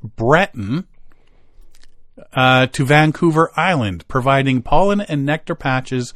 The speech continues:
for local critters and whimsical native plant demonstration gardens for passers-by.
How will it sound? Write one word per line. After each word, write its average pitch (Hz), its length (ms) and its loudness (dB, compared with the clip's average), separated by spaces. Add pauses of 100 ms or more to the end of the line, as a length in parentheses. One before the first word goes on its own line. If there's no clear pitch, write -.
(260)
for 123 220 -2
local 180 380 2
critters 147 480 -2
and 120 240 -4
whimsical 190 480 -2
native 151 420 -4
plant 151 440 -4
demonstration 135 800 -4
gardens 143 520 -2 (260)
for 170 180 0
passers-by. 107 1200 2